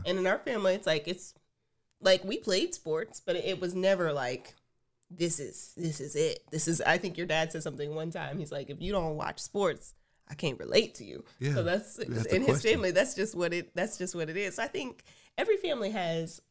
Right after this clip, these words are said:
Speaker 1: a lot, like, different traditions. Now, what are some of the ones that you thought that you and I would have that we have not yet, not yet, not saying it's not gonna ever happen, not yet implemented?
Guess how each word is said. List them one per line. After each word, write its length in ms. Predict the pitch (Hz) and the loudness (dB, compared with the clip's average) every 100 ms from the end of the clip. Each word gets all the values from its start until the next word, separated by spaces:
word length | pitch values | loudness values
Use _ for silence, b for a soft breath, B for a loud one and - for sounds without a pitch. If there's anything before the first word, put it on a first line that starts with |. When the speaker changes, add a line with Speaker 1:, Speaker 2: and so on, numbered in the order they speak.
| - | -2
Speaker 1:
a 100 | 147 | 2
lot, 240 | 151 - - | 2 0 -2
like, 240 | 175 147 | 0 0
different 380 | 165 165 165 131 - | 0 2 2 2 -4
traditions. 560 | - 160 156 165 139 147 | -4 2 4 4 0 2
Now, 100 | 160 | 0
what 160 | 170 214 | 0 -2
are 80 | 262 | -2
some 180 | 220 | -4
of 80 | 190 | -2
the 80 | 165 | -2
ones 200 | 160 156 | -2 -4
that 80 | - | -4
you 120 | 151 | -6
thought 340 | 147 160 - | -2 -2 0
that 80 | 123 | -2
you 200 | 139 160 | 2 2
and 80 | 131 | 2
I 180 | 147 175 | 0 -2
would 140 | 147 | -2
have 360 | 147 120 104 - - _ _ _ - | -4 -6 -6 -10 -16 _ _ _ -6
that 160 | - | -4
we 380 | 151 175 165 156 160 | 0 0 2 0 -2
have 220 | 165 156 | -2 -2
not 340 | 156 156 147 - | 0 0 -2 -2
yet, 520 | 151 143 101 - - _ | -2 0 -2 -10 -20 _
not 220 | 180 185 - | -8 -4 2
yet, 360 | 247 226 - | 2 2 0
not 200 | 220 190 | -2 -2
saying 180 | - 240 | 0 0
it's 100 | 240 | 2
not 140 | 214 214 | 0 0
gonna 100 | - | -2
ever 140 | 156 | 0
happen, 340 | 165 139 147 151 | 0 -2 -4 0
not 200 | 175 - | 0 0
yet 220 | 160 143 | -4 -6
implemented? 540 | 123 127 120 117 - | -8 -10 -8 -6 -6